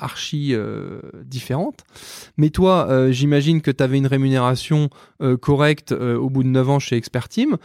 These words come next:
Quand t'as fait ta, ta reconversion, <laughs> c'est pas ta reconversion, mais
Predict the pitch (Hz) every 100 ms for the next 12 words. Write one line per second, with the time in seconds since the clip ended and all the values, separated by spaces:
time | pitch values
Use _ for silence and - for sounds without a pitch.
0 | - - 160 156 147 190 170 143 123 117
1 | 107 107 107 - - 139 127 120 135 -
2 | - 143 156 - 190 151 - - - 123
3 | 120 127 135 156 - 190 135